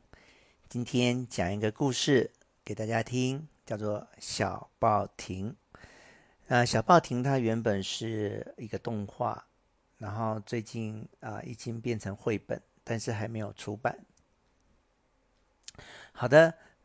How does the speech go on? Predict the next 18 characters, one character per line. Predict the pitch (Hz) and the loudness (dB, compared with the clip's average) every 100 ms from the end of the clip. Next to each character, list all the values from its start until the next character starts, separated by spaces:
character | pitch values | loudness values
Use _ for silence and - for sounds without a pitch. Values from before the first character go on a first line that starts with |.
| - | 0
故 | 165 | 2
事 | 147 165 | 4 2
讲 | 143 127 104 | 2 2 2
的 | 107 | 0
是 | 110 - 131 | 0 -2 2
有 | 107 90 | 4 2
一 | 95 98 | 0 -2
个 | 117 101 101 | -2 -2 0
女 | 101 95 | -2 -2
生， | 92 - 135 143 151 _ _ _ | -2 2 2 2 -6 _ _ _
她 | - 107 107 | -2 0 0
在 | 107 120 107 98 98 - | 0 0 2 0 -2 -6
这 | - 110 | -10 -6
个 | 107 - - - _ _ _ _ _ _ - - _ | -4 -4 -6 -12 _ _ _ _ _ _ -20 -20 _
报 | 160 123 | 6 6
亭 | - - 110 | 2 -8 -6
里 | 104 | -4
面 | 90 98 101 95 | -4 -4 -4 -6